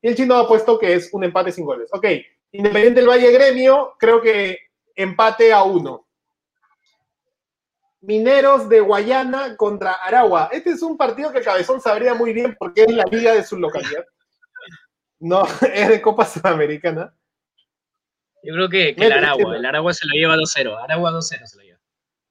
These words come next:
Speaker 1: Dale, ahora vamos con el Nacional de Luis Miguel y el Guavirá, que son ambos de la liga,
Speaker 2: <laughs>
Speaker 1: de, de la liga boliviana, este, también por Sudamericana. Eh, creo, el clásico es el River boliviano. Nacional lo gana por más dos punto cinco.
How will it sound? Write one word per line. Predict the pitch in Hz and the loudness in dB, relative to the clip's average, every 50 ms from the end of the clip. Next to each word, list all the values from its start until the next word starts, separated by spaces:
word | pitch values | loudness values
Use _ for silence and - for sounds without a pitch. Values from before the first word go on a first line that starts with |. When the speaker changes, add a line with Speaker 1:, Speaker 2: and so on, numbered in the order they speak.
| _ _ _ _ _ _ _ _ _ _ _ | _ _ _ _ _ _ _ _ _ _ _
Speaker 1:
Dale, | - 196 196 196 196 202 | -6 -4 -2 0 2 2
ahora | 233 226 | 4 4
vamos | 226 240 240 247 240 240 | 4 4 4 2 0 0
con | 240 214 208 | 0 -2 0
el | 208 202 | 0 -2
Nacional | 196 190 190 - 202 214 226 240 233 | -2 -2 -2 -2 -2 -2 -2 -2 0
de | 233 240 | 0 0
Luis | 233 233 208 196 | 0 -2 -6 -8
Miguel | 214 226 226 247 247 247 269 262 - _ | -8 -6 -2 0 0 0 -2 -6 -12 _
y | 196 190 | -10 -6
el | 185 180 180 180 180 180 | -2 0 0 0 0 0
Guavirá, | 175 185 175 196 214 220 240 254 240 - - _ | -2 -4 -2 0 2 2 2 2 0 -2 -10 _
que | - 170 | -12 -10
son | 165 196 196 196 | -8 -6 -4 -4
ambos | 202 202 202 196 | -2 -2 -2 -2
de | 196 180 | -2 -2
la | 170 165 | -2 -4
liga, | 180 196 196 202 190 185 175 165 160 151 151 151 151 147 | -2 0 2 2 2 2 2 2 0 0 -2 -4 -4 -6
Speaker 2:
<laughs> | 147 151 151 - 233 - - - - 170 - _ _ _ _ - 165 175 180 175 | -6 -4 -6 -6 -6 -10 -16 -16 -16 -16 -16 _ _ _ _ -12 -12 -12 -10 -6
Speaker 1:
de, | 180 196 196 202 190 | -4 -4 -4 -4 -4
de | 175 190 | -4 -2
la | 196 190 196 | 0 0 2
liga | 214 226 226 220 214 202 202 190 185 180 175 175 - 175 | 2 4 4 4 6 6 6 6 6 4 4 0 -8 -8
boliviana, | 170 180 196 202 208 226 233 240 233 220 214 208 226 247 - - | -2 0 0 0 2 0 2 2 2 2 2 0 0 -2 -4 -8
este, | - 170 165 165 165 165 156 - - 185 | -8 -6 -4 -4 -4 -4 -6 -6 -8 -8
también | 185 190 190 196 | -8 -6 -4 -2
por | 208 214 | -2 0
Sudamericana. | 214 214 202 202 202 196 196 233 233 262 294 277 - - | 0 0 -2 -2 -2 -2 0 0 0 0 0 -2 -2 -2
Eh, | - 208 202 - | -2 -2 0 2
creo, | 226 233 226 | 2 2 2
el | 214 | 2
clásico | - 233 240 247 240 254 214 - 226 | 2 2 2 0 0 -2 -6 -4 -2
es | 220 | 0
el | 226 208 202 | 2 2 2
River | 208 226 233 226 220 | 4 4 4 4 4
boliviano. | 214 208 202 202 208 226 240 233 220 196 196 220 - _ _ _ _ _ _ _ - | 4 2 2 0 0 0 0 0 0 -2 -6 -10 -10 _ _ _ _ _ _ _ -10
Nacional | 180 185 175 - 196 202 208 208 208 | -8 -8 -8 -8 -6 -4 -2 -2 0
lo | 202 202 | 0 0
gana | 196 202 208 208 202 196 202 | 0 0 0 0 0 -2 0
por | - 180 175 170 | 0 -2 -2 -2
más | 175 175 180 170 185 | -2 -2 -2 0 0
dos | 202 185 | -2 -2
punto | - 220 208 - 175 | 0 -2 -4 -4 -4
cinco. | 147 147 131 123 127 127 _ | -10 -12 -14 -16 -18 -20 _